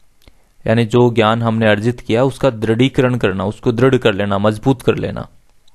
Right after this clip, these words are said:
इसमें किस तरह के प्रश्न पूछे जाते हैं? समस्यात्मक प्रश्नों के विकल्प के रूप में इस तरह के प्रश्न पूछे जाते हैं। यानी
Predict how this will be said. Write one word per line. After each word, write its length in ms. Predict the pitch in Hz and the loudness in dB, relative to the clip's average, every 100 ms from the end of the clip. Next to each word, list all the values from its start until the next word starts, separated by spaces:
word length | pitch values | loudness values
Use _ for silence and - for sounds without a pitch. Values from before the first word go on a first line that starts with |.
| _ _ _ _ _ _ _ _ _ - _ _ - _ _ - _ _ _ _ _ _ _ | _ _ _ _ _ _ _ _ _ -20 _ _ -20 _ _ -20 _ _ _ _ _ _ _
इसमें 280 | - 120 147 | -4 0 0
किस 180 | 143 139 | 0 -2
तरह 180 | 135 135 | 0 0
के 100 | 139 | -2
प्रश्न 280 | 131 123 127 | -4 -4 -2
पूछे 240 | 120 123 | -2 2
जाते 240 | 117 101 117 | 2 2 -4
हैं? 180 | 139 - - - _ _ - | -4 -6 -18 -20 _ _ -4
समस्यात्मक 680 | 127 131 - 151 151 156 | 0 0 2 0 0 -6
प्रश्नों 340 | 156 135 147 139 | -4 -4 0 0
के 100 | 131 | 2
विकल्प 400 | 113 - 131 - | 0 0 -2 0
के 100 | 123 | -2
रूप 260 | 113 107 113 | 0 -2 -2
में 140 | 131 | -2
इस 220 | 123 - | -2 0
तरह 200 | 117 113 | 0 0
के 140 | 120 127 | -2 -4
प्रश्न 340 | 123 - 127 | -4 -4 -2
पूछे 260 | 113 107 110 | -2 -2 0
जाते 280 | 101 - 110 | -2 -4 -10
हैं। 180 | 107 - - _ _ _ _ _ _ _ - - - - | -10 -14 -20 _ _ _ _ _ _ _ -20 -20 -20 -4
यानी 300 | 107 117 151 | 0 0 -2